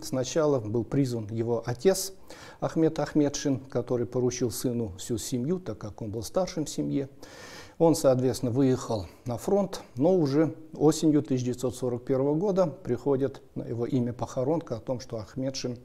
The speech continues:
погиб в боях под Ленинградом. И в декабре тысяча девятьсот сорок первого года молодой уже Ахметшин Ягафар, будучи ему всего лишь семнадцать лет,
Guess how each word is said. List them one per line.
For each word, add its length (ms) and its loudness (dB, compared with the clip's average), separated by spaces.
погиб 420 2
в 80 -4
боях 360 2
под 180 -2
Ленинградом. 640 0
И 80 6
в 40 6
декабре 440 8
тысяча 220 4
девятьсот 280 4
сорок 260 2
первого 300 4
года 460 4
молодой 500 4
уже 340 -4
Ахметшин 600 -6
Ягафар, 640 2
будучи 460 -6
ему 180 -8
всего 240 -6
лишь 180 -4
семнадцать 560 0
лет, 280 2